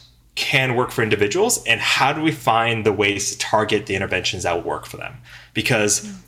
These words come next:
Speaker 1: all things, in the same way, like, all diets probably work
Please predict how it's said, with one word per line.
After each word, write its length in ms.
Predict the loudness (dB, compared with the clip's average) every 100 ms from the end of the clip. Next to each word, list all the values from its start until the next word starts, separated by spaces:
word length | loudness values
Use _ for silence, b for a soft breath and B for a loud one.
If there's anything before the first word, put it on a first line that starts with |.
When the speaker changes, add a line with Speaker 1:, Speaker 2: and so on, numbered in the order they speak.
| _
Speaker 1:
all 260 | 0 2 0
things, 500 | 0 0 0 0 0
in 80 | 2
the 60 |
same 160 | 2 2
way, 80 | 0
like, 200 | -2 0
all 240 | 2 2 0
diets 800 | 0 2 2 0 0 -2 -6 -20 _ _ _ _ _ _ _ -8
probably 580 | 0 2 2 4 2
work 420 | 4 0 -2 -10